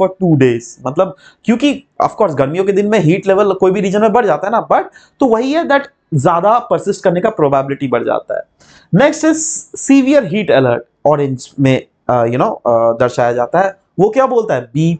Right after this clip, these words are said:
prepared। मतलब सीवियर हीट वेव कंडीशंस for two waves तक तो एग्जिस्ट कर ही सकती है, but with varied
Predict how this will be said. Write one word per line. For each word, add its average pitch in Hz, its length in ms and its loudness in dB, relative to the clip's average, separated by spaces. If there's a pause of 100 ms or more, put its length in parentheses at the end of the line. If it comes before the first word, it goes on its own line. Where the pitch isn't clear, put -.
prepared। 117 580 -2 (320)
मतलब 254 500 2 (140)
सीवियर 262 460 2
हीट 226 400 0
वेव 208 320 2
कंडीशंस 180 640 0
for 170 100 2 (120)
two 175 160 0
waves 180 180 2
तक - 260 -4
तो 185 160 -2 (340)
एग्जिस्ट 160 360 -2
कर 147 120 2
ही 262 100 4
सकती 196 380 -2
है, 233 200 2 (300)
but 233 240 0
with 202 240 -6
varied 143 360 0